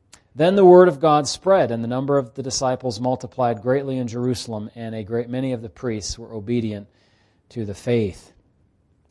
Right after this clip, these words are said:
So we weren't surprised that a problem arose in the church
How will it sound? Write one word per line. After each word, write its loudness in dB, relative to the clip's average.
So 0
we -2
weren't 2
surprised -2
that -6
a -12
problem 0
arose 6
in -4
the -6
church -2